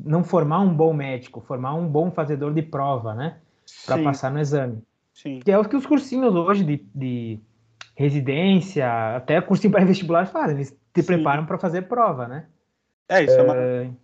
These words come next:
Speaker 2: uma discussão até filosófica, assim, se, se a gente, eh, mede o conhecimento de forma certa ou não. E realmente fazer mais uma prova, será que ajudaria a medir o conhecimento desses recém-egressos ou não?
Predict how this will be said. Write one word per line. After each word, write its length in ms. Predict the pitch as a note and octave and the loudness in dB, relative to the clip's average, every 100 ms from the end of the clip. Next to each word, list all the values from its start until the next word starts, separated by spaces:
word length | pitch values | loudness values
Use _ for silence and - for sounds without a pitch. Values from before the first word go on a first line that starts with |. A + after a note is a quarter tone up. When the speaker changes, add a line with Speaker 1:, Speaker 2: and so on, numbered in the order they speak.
| - | -4
Speaker 2:
uma 160 | C#3+ | -2
discussão 680 | C#3+ - D3 D3+ D3 D3+ D#3 _ _ _ _ _ _ _ _ | -2 -6 -8 -6 -6 -6 -8 _ _ _ _ _ _ _ _
até 120 | C#3 | -4
filosófica, 580 | - D#3+ D#3 D3+ D3+ - | 0 0 4 2 2 -8
assim, 180 | B2+ C3+ | -10 -12
se, 160 | - B2+ - | -12 -14 -16
se 120 | _ | _
a 40 | B2+ | -12
gente, 240 | C3 - C#3 C3 - | -10 -8 -8 -10 -10
eh, 200 | C3 B2 | -10 -6
mede 320 | B2+ B2+ C#3 | -2 -2 -2
o 20 | |
conhecimento 380 | D3 D3 - C#3 | -4 -6 -4 -8
de 60 | - | -4
forma 260 | C#3 C#3 C3+ | -4 -4 -8
certa 480 | - B2+ B2+ - | -4 0 0 -4
ou 60 | B2+ | -14
não. 280 | A#2+ B2 A#2+ _ _ _ _ _ _ _ _ - | -12 -12 -14 _ _ _ _ _ _ _ _ -6
E 80 | |
realmente 420 | B2+ C3+ C#3 D3 - | -2 0 0 -2 -2
fazer 280 | C#3+ C#3 | -2 0
mais 280 | D3 C#3 D#3 | 0 0 0
uma 140 | D#3+ D3+ | -2 -4
prova, 300 | C#3+ C#3+ C#3+ | -2 -2 -4
será 180 | C#3 C3 | -10 -10
que 80 | |
ajudaria 540 | C#3 C3 B2+ C3+ C#3+ B2+ A#2 | -10 -8 -6 -4 -4 -6 -10
a 420 | A#2 _ - - | -18 _ -20 -10
medir 280 | B2+ B2 D#3 | -10 -4 -4
o 20 | |
conhecimento 500 | D#3 C3+ - C3+ C#3 | -2 -8 -8 -12 -8
desses 460 | B2+ B2 C3 A#2+ A#2 - | -10 -10 -14 -18 -18 -18
recém-egressos 1500 | C3+ - C3 B2 _ _ _ _ _ - B2 A#2+ B2 D#3 D#3 | -14 -12 -12 -16 _ _ _ _ _ -6 2 6 4 2 -4
ou 120 | C#3 | -4
não? 220 | B2+ B2+ | -6 -12